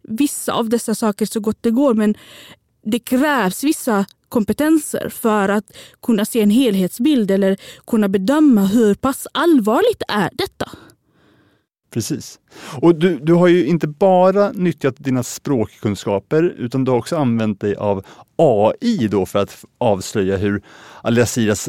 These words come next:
Speaker 2: arabiska rapportering är en del i den, den här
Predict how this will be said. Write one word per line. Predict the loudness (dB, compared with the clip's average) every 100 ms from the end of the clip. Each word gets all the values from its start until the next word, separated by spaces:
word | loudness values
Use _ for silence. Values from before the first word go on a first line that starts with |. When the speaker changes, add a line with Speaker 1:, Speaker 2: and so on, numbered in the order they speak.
| -4
Speaker 2:
arabiska | 0 2 2 0 -2 -2
rapportering | -2 -6 -6 -2 -2 -2 -4
är | -4
en | -4 -4
del | -2 0 0 0
i | -2
den, | -4 -4 -6 -10 -12 -4
den |
här | -2 -2